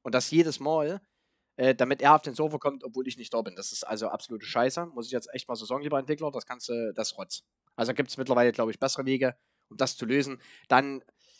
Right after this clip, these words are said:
klar, ich weiß nicht, ob's bei so einem elf-Euro-Spiel Sinn macht, aber dann, dann,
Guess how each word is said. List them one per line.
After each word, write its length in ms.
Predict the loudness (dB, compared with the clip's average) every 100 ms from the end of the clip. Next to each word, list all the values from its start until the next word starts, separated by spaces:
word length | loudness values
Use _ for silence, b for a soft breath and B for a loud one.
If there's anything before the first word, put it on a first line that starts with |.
| b _ _ -8
klar, 260 | 4 6 6
ich 80 | 6
weiß 120 | 2
nicht, 120 | 0
ob's 100 | 0
bei 100 | 0
so 120 | 0
einem 100 | -2
elf-Euro-Spiel 480 | -2 -4 -8 -6 -4
Sinn 140 | 0
macht, 220 | 2 2 0
aber 120 | -2
dann, 240 | -2 -2
dann, 320 | -2 -2 -8